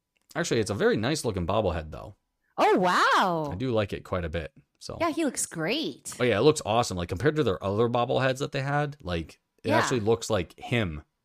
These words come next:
Speaker 1: sort of.
Speaker 2: Yeah.
Speaker 1: So, good. Nope.
Speaker 2: That's
Speaker 1: Uh,
Speaker 2: awesome.
Speaker 1: he is notoriously known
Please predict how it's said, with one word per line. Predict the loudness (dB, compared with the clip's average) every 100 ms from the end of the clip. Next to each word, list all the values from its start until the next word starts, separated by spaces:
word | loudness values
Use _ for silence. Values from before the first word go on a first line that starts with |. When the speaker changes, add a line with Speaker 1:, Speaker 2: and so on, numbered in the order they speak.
| _ _
Speaker 1:
sort | -12 -8
of. | -2
Speaker 2:
Yeah. | -2
Speaker 1:
So, | -2 -6 -10 -14 _ _ _ _
good. | -8 -8 -14 _ _ -20 -20 -4
Nope. | 0 0
Speaker 2:
That's | -2
Speaker 1:
Uh, |
Speaker 2:
awesome. | -2 -2 -2 2
Speaker 1:
he | 2
is | 2
notoriously | -2 -2 -2 -2 -2 -2 -2 -2 -10 _ _ _ _ _
known | -2 2 2 2 -2 -6